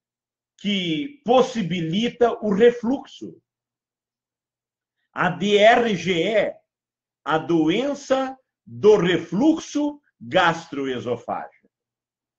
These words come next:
Agora, muita gente me pede dica no telefone. Muita gente me pede dica no celular,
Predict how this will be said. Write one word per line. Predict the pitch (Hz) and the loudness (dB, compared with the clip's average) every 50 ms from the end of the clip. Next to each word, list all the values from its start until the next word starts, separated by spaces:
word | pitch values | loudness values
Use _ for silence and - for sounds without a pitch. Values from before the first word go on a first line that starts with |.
| _ _ _ _ _ _ _ - - | _ _ _ _ _ _ _ -8 -2
Agora, | - 226 277 294 311 302 285 | 0 2 6 6 6 6 6
muita | 247 269 302 359 370 370 349 - 247 196 160 | 4 2 2 2 2 0 0 2 4 4 4
gente | 156 175 240 269 - - 269 | 2 0 -2 -4 -6 -10 -8
me | 247 240 170 | -6 -6 -6
pede | - - - 226 240 262 247 226 220 240 | -4 0 4 6 6 6 4 2 2 -2
dica | 185 143 - - 233 254 - - 240 | -4 -4 -6 -6 -6 -4 0 0 2
no | 190 170 180 233 277 | 2 4 4 4 4
telefone. | - - 226 208 202 170 - - 170 180 175 147 117 98 85 - _ _ _ _ _ _ _ _ _ _ _ _ _ - | 4 2 0 -2 -2 -2 -2 -2 -2 0 0 0 -2 -6 -12 -16 _ _ _ _ _ _ _ _ _ _ _ _ _ -8
Muita | 156 185 285 339 349 - - 233 170 117 | -4 -4 -2 -2 -2 0 0 0 0 2
gente | 135 214 247 - - 214 | 0 -4 -4 -6 -6 -6
me | 190 175 160 165 - | -4 -4 -4 -4 -2
pede | - 208 226 240 226 151 156 139 | 0 0 2 2 0 -2 -4 -10
dica | 120 120 - 185 233 226 - 156 131 | -10 -12 -12 -12 -12 -10 -6 -6 -6
no | 127 139 170 226 247 - | -4 -2 0 0 0 0
celular, | - - 190 165 151 131 117 123 143 160 147 117 98 - | 0 -4 -6 -4 -4 -2 0 2 2 2 2 2 0 -4